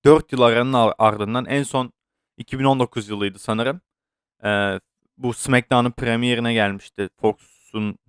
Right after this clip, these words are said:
sanırım, Fox'un premieri olması lazım. Ee, geri dönüşünü yaptı.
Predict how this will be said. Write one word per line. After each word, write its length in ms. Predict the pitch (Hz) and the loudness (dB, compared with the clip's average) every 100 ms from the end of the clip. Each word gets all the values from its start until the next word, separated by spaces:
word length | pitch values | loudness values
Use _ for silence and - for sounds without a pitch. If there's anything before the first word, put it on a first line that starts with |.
| _ | _
sanırım, 500 | - - 107 101 110 - | -14 -6 -4 -4 -10 -10
Fox'un 460 | - 101 _ 113 101 - | -10 -10 _ -14 -14 -14
premieri 420 | 110 101 101 98 | -10 -8 -6 -4
olması 400 | 98 92 - - | -6 -6 -12 -2
lazım. 340 | 104 104 143 175 _ _ _ _ _ _ - | -2 -2 -6 -12 _ _ _ _ _ _ -6
Ee, 300 | 110 104 104 107 | -2 0 -2 2
geri 220 | 160 151 | 4 6
dönüşünü 360 | 131 107 - 127 | 6 4 -2 0
yaptı. 500 | 143 - - 143 | 0 0 -2 -2